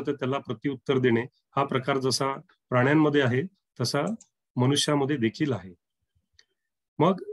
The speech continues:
नक्की मनुष्य आणि प्राण्यामध्ये फरक काय, किंवा मानव प्राण्यांपेक्षा बुद्धिमान किंवा प्रमी-, प्रवीण आहे का, हा जर आपण प्रश्न विचारला तर आपण त्याचं उत्तर काय देऊ?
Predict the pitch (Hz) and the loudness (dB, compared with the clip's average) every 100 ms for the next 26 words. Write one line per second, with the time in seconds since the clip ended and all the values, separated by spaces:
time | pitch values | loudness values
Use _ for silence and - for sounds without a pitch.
0 | - 175 127 131 - - 202 214 285 _ | -12 -2 0 0 -2 2 2 2 -2 _
1 | _ - - 139 185 - 202 185 190 196 | _ -4 2 4 4 4 2 2 2 0
2 | 143 143 170 170 165 147 214 _ _ _ | 0 0 0 -2 -2 -2 -4 _ _ _
3 | 143 175 202 151 120 104 - 151 180 175 | -2 -2 -4 -2 -4 -4 -4 0 2 2
4 | 147 202 _ _ _ _ _ 127 127 131 | 0 -6 _ _ _ _ _ -2 0 2
5 | 160 190 170 226 _ _ _ 131 139 151 | 2 2 0 -4 _ _ _ -4 0 0
6 | 180 180 165 - 175 180 143 123 117 160 | -2 -4 -8 -6 -4 -4 -4 -6 0 0
7 | 165 165 175 180 _ _ _ _ - 139 | 2 -2 -4 -8 _ _ _ _ -4 0
8 | 175 180 135 143 165 - 135 135 165 - | 0 0 0 2 0 -2 -2 0 -2 -4
9 | 123 131 180 160 156 _ _ _ _ _ | -4 -2 0 -2 -4 _ _ _ _ _
10 | _ _ 156 175 175 160 160 135 135 156 | _ _ -2 0 0 -2 -2 -4 -2 0
11 | 143 139 147 135 139 _ 131 135 139 135 | 0 -2 -2 -2 -4 _ -6 -4 -4 -4
12 | 151 135 - 147 156 160 131 123 | -2 -4 -2 -4 0 0 0 -2